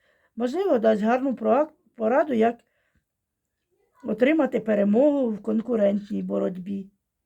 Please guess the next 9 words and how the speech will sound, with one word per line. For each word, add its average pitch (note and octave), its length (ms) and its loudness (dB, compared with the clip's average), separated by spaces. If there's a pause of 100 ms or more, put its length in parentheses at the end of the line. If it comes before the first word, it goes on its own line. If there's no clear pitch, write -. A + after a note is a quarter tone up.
(560)
От. F#3+ 220 -10 (840)
А A3+ 60 -8
можливо, G#4 400 2
по E4 140 -2
здоров'ю C4+ 480 2
якусь C4 300 -4
гарну A#3 360 -2
пораду A#3 460 -6
дасть. G#3+ 480 -4